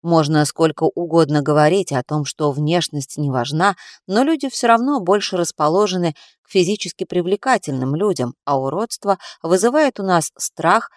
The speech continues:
желание отвести глаза. Насколько я знаю,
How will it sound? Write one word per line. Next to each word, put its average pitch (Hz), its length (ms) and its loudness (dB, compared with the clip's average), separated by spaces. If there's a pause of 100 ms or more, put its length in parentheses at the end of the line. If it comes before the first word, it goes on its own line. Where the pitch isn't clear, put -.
(160)
желание 160 580 0
отвести 135 440 -8
глаза. 135 440 -4 (440)
Насколько 160 560 0
я 147 180 2
знаю, 202 420 0